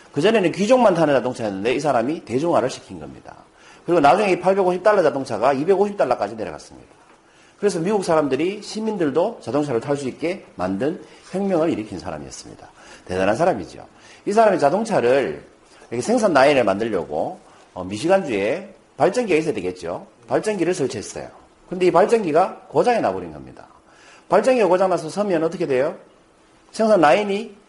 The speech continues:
중단되죠. 하루만 중단돼도 어마어마한 손실이 생길 겁니다. 이때 전문가들을 아무리 불러가지고 수리를 맡겨도 고치지를 못하는 거예요.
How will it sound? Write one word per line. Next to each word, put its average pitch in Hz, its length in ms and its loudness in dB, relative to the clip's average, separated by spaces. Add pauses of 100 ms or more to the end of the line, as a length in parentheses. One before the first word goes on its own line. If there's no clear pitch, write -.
(200)
중단되죠. 131 640 -2 (440)
하루만 247 280 4
중단돼도 160 800 -2 (320)
어마어마한 131 460 2
손실이 208 300 -6
생길 165 200 -4
겁니다. 85 400 -8 (680)
이때 117 720 4
전문가들을 175 520 2
아무리 247 320 2
불러가지고 180 800 -2 (260)
수리를 175 320 -6
맡겨도 120 440 -2
고치지를 220 380 -4
못하는 101 360 -6
거예요. 67 160 -14